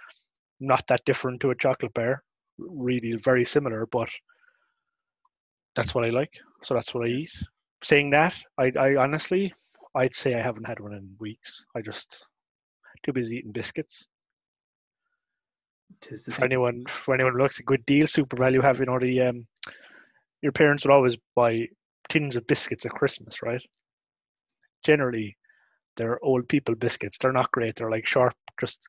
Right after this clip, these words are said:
Speaker 1: entire shortbreads, or they're a mixture of weird, cheap chocolate biscuits. At the moment in Super Value, the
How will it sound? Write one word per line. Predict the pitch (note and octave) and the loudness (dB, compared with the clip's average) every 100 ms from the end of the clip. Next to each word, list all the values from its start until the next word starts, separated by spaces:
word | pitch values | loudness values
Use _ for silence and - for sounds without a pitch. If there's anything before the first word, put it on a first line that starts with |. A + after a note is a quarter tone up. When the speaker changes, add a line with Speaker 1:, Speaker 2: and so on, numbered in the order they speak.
| - | -10
Speaker 1:
entire | C3+ - C#3 C3+ | -4 2 4 4
shortbreads, | - C3 - B2 A#2 A2 - - _ | 6 4 4 2 0 -2 -10 -12 _
or | A#2+ A#2 A2+ | -2 0 2
they're | A#2 | -2
a | |
mixture | B2+ C#3+ - - | -2 -2 0 0
of | B2+ A2+ | 0 2
weird, | C#3 C3 B2+ _ - _ _ - | 4 4 2 _ -20 _ _ -8
cheap | - C#3+ - | -2 -2 0
chocolate | - C3+ - A#2 | 2 2 0 -6
biscuits. | A#2 - A#2 A2+ - - _ - - - _ | -6 -4 -6 -6 -8 -12 _ -20 -20 -20 _
At | D3 - | 0 2
the | D3 | 4
moment | D#3 D3 C#3 | 6 6 4
in | C3+ | 0
Super | - D3+ B2+ | 2 2 2
Value, | A#2+ A#2+ | 2 2
the | A#2+ | 2